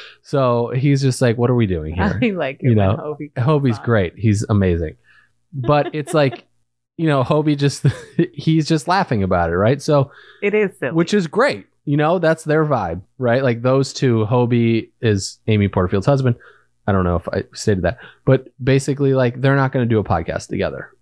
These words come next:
Speaker 1: all the time, you know, not at this point. But yeah, just, like, have a clear, like, what do each one of you want, you know, or what would you like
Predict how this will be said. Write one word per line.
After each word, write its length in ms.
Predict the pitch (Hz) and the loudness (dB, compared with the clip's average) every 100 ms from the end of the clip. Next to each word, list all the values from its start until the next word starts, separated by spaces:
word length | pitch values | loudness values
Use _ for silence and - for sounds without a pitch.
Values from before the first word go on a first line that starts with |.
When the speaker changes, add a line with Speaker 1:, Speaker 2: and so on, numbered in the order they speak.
| _ - | _ 0
Speaker 1:
all 160 | 107 | 2
the 100 | 87 | 2
time, 260 | 85 57 - _ _ _ _ _ | -2 -6 -10 _ _ _ _ _
you 100 | 113 | 0
know, 140 | 95 92 | 2 0
not 180 | 87 | 0
at 80 | 87 | -2
this 140 | 90 - | -4 -6
point. 240 | - - _ _ _ _ - | -10 -14 _ _ _ _ -4
But 160 | 143 220 | -2 -2
yeah, 180 | 269 139 | -2 -2
just, 200 | 147 - | -2 -2
like, 160 | 185 | -2
have 220 | 170 165 160 | 0 0 -2
a 60 | |
clear, 500 | - 156 151 147 139 | -2 0 2 2 0
like, 240 | 139 143 139 - 139 - _ _ _ | 0 0 -2 -8 -16 -18 _ _ _
what 120 | 147 | -4
do 60 | 147 | -2
each 280 | 143 139 - | 0 0 0
one 140 | 135 | 0
of 120 | 123 | 2
you 120 | 127 117 | 2 2
want, 420 | 120 - - - - - | 0 -2 -8 -18 -20 -2
you 140 | 107 | 0
know, 180 | 98 104 | 2 2
or 160 | 117 113 | 2 2
what 200 | 131 139 | 2 0
would 140 | 123 | 0
you 140 | 123 117 | 0 2
like 360 | 107 101 - | 2 0 -2